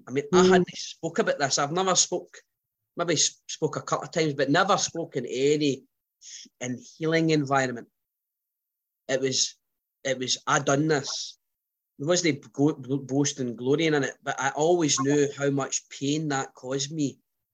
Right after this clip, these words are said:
Speaker 1: Of, "I done that." And it was this sense of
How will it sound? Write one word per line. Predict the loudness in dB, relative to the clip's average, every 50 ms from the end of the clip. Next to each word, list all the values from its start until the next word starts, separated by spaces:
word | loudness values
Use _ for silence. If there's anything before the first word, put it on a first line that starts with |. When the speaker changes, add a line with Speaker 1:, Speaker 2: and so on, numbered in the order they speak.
| _ _ _ _ _ _ _ _ _ _ _ -14
Speaker 1:
Of, | -14 -12 -6 -2
"I | -2 -2
done | -2 -2 -4 -2 -2 -2
that." | -2 -4 -6 -10 _ _ _ _ _ _ _ _ _ _ _ _ _ _ _ _ _ _ _ _ _ _ _ _ _ _ _ _ _ _ _ _ _ _ _ _ -6
And | -4 -2 0
it | 0
was | 0 0 2 4
this | 4 4 4 4 4 4
sense | 4 4 4 2 2 0 0
of | -2 -4 -6 -8